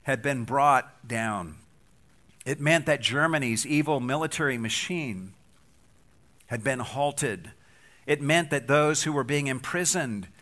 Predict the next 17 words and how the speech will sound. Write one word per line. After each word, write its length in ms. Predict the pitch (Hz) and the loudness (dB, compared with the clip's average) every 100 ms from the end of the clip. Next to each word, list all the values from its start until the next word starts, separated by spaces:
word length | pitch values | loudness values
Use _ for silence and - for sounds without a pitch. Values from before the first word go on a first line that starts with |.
| - - - _ | -20 -20 -20 _
and 360 | 139 135 135 127 | 0 2 2 6
scheduled 640 | - - 196 160 165 120 | 6 6 4 4 2 0
to 100 | - | -4
be 200 | 123 131 | -2 -2
killed 640 | 117 - 208 208 151 113 107 | -2 -4 2 4 4 2 2
by 140 | 131 | 0
the 80 | 131 | 2
command 480 | 123 139 135 170 180 | -2 -2 0 0 0
of 100 | 120 | -2
Berlin 480 | 123 117 170 165 120 | -2 0 0 0 -2
would 220 | 127 117 | -4 -4
now 420 | 127 151 185 202 | 2 2 2 0
be 260 | 151 131 - | -2 -2 -2
able 320 | 127 147 170 | -4 -4 -6
to 140 | - 131 | -6 -4
go 200 | 113 110 | -2 -2
free. 680 | - 185 214 131 - - | -4 -8 -6 -6 -8 -14